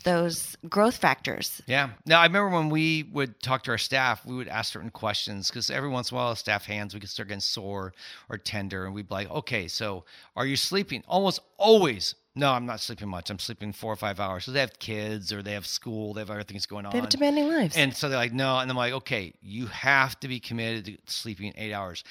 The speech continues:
Speaker 2: Sleep is where your body repairs. And if you're sleeping four, five, six hours, you're not giving your body that rest it needs to actually repair and get better. And amazingly, almost that alone, they would get better.
Speaker 1: Mm-hmm.
Speaker 2: Like, just force themselves to sleep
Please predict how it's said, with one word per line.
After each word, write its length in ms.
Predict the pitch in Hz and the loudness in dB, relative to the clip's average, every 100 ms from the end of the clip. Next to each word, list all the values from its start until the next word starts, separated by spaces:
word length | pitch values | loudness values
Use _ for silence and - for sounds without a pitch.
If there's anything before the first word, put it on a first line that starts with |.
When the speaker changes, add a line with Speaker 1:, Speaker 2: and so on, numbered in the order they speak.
| - - | -14 -2
Speaker 2:
Sleep 500 | - - 156 185 - | 0 2 2 -2 -2
is 160 | 156 | -4
where 160 | 127 131 | -2 -2
your 100 | 120 | -2
body 300 | 107 131 127 | 2 2 2
repairs. 800 | 113 107 - 156 190 233 214 - - - - - | 0 -4 2 6 6 4 2 -4 -10 -18 -12 -4
And 320 | 135 131 123 | -2 0 -2
if 120 | 117 | -4
you're 140 | 120 160 | 0 0
sleeping 360 | - 185 175 156 | 0 -2 -4 -4
four, 280 | 165 165 | 2 2
five, 300 | - 143 143 | 4 2 2
six 180 | - - - | 2 -4 -4
hours, 500 | 135 139 151 160 147 - - - - | 0 2 2 0 -2 -8 -16 -20 -6
you're 140 | 131 | 0
not 240 | 143 170 165 | 4 4 4
giving 160 | 165 | -2
your 80 | 160 | -2
body 300 | 139 139 139 | 2 2 2
that 260 | 127 113 113 | 0 -2 2
rest 300 | 123 123 127 | 2 2 0
it 100 | - | -4
needs 340 | 113 113 - | -6 -6 -6
to 140 | - 85 | -8 -6
actually 240 | - 101 | -6 -6
repair 600 | 95 95 98 110 107 95 | -10 -10 -6 -2 -2 -4
and 180 | - 101 | -6 -10
get 160 | 95 | -8
better. 300 | 113 95 80 - - - | -6 -6 -6 -14 -20 -6
And 160 | 139 143 | -2 -2
amazingly, 600 | 196 254 285 269 180 - | 0 4 6 6 4 2
almost 460 | 196 269 320 170 139 | 2 6 6 4 6
that 220 | 196 208 | 6 6
alone, 760 | 190 131 120 127 190 254 214 214 _ _ _ | 2 -2 0 4 4 2 -4 -14 _ _ _
they 120 | 139 131 | 0 0
would 100 | 120 | -2
get 140 | 131 | -4
better. 240 | 113 82 - - | -6 -6 -10 -10
Speaker 1:
Mm-hmm. 180 | 190 220 | -6 -2
Speaker 2:
Like, 300 | 131 - _ | 0 -2 _
just 440 | - 175 190 - - _ | 0 4 4 0 -8 _
force 360 | - 160 165 | -2 2 2
themselves 360 | 175 - 151 139 | 2 2 2 2
to 60 | 120 | 2
sleep 460 | - 143 123 - | 0 0 -6 -6